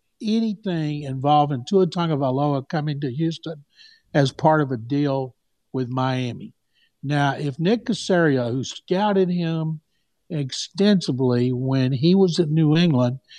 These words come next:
and Brady left and they needed a quarterback, and they went with Cam Newton.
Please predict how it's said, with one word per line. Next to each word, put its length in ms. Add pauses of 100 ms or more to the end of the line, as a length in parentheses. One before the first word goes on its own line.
(160)
and 200
Brady 380
left 420
and 100
they 160
needed 320
a 60
quarterback, 600 (540)
and 120
they 60
went 260
with 180
Cam 320
Newton. 420